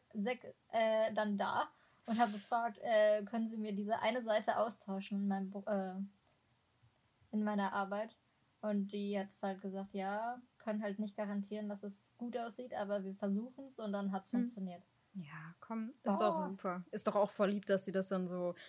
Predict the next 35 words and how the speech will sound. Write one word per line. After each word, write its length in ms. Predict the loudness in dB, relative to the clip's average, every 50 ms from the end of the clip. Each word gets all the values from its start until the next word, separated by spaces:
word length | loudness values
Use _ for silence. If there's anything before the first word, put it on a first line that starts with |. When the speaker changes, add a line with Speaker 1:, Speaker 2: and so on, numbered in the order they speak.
| -8 -2
Speaker 2:
sag 200 | 0 0 2 0
ich 100 | 0 -2
mal, 160 | 0 -2 -2 -2
kurz 260 | -2 -2 -2 -2 -2
vor 140 | -4 -4 -2
Ladenschluss 680 | 0 0 -2 -2 -2 -4 -6 -6 -4 -4 -2 -2 -2
auch 80 | -2 -2
noch 160 | -2 -4 -4
gemacht 340 | -6 -8 -8 -8 -10 -8 -8
haben. 300 | -8 -6 -6 -8 -8 -10 -12 _ _ _ _ _ _ _ -8 -4
Speaker 1:
Ja. 360 | -4 -2 -2 -2 -4 -4 -4 -6 -8 -8 -12 _ _ _ _ _ _
Speaker 2:
Ja, 80 | -4 -2
Speaker 1:
Und 80 | -2 2
Speaker 2:
guck 80 | 4 6
Speaker 1:
aber 140 | 8 8
Speaker 2:
mal. 40 | 8 8
Speaker 1:
eigentlich, 720 | 6 6 4 4 0 -2 -4 -4 -10 -14 -18 -20 -20 -20 -16
äh, 240 | -8 -4 -4 0 2
hab 160 | 0 0 0
ich 140 | -2 0 0
auch 100 | 0 0
noch 120 | 0 0
einen 180 | 2 2 2 2
Druck 340 | 2 0 0 -2 -2 -4 -12 -16 _ -8
drauf 380 | -2 0 0 0 0 -2 -4 -4
auf 140 | -8 -6
meiner, 280 | -6 -6 -4 -2 -2 0
also 180 | 0 -2 -4 -6
ich 120 | -6 -6
hab 80 | -6 -6
da 80 | -4
so 100 | -4 -2
ein 160 | -2 -4 -2
Hardcover, 560 | 0 -2 -2 -2 -4 -6 -6 -4 -4 -6 -8 -8 -12 _ _ _ _ -18 -16 -6
Speaker 2:
Hm. 260 | -2 -2 -2 -2 -4